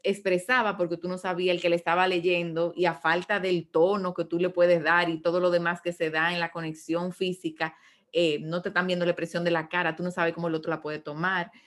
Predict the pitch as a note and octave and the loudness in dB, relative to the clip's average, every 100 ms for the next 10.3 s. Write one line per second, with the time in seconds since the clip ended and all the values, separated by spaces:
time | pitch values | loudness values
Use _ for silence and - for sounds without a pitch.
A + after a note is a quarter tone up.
0 | - G#3 G3+ G#3 A3 G3+ G3+ G3+ G3 F#3 | -2 2 4 4 2 2 2 2 0 0
1 | F#3 F3+ F3+ F#3 F#3 G3 F#3 F3+ E3 E3 | 0 0 -2 -4 -2 0 -2 0 2 2
2 | D#3+ D#3+ - - E3+ E3 D#3 D#3 - D3 | 0 -4 -8 -2 0 0 -2 -6 -6 -8
3 | - _ _ _ - F#3 F3+ F#3+ G#3 G3 | -8 _ _ _ -2 0 4 2 0 -4
4 | G3 F#3 E3 D#3+ E3+ - - G3 G#3+ G#3+ | 2 2 2 0 -4 -6 -8 -2 0 2
5 | G3+ G3 G3 G3+ F#3+ G3 G3+ G3 F#3+ F3+ | 2 2 0 -2 -4 -4 -4 -4 -2 -2
6 | F#3 G3 G3 G3+ F#3+ F3+ F#3+ E3+ F3+ F3+ | -2 -2 -4 -6 -6 -4 -4 -2 -2 -2
7 | F3 E3+ E3 F3 G3 F#3 F3+ F3 F3+ F#3+ | -4 -4 -4 -4 -4 -6 -6 -4 -4 -4
8 | F#3 F3 F3 E3+ E3 D#3+ - - F3 F3+ | -4 -6 -4 -4 -4 -8 -10 -4 -2 0
9 | G3 A#3+ A#3+ G#3+ A#3 A#3 A3+ F#3+ F3+ F3 | 0 0 -2 -4 -2 -4 -4 -4 -2 0
10 | F#3 D#3 D#3+ | 0 -2 -6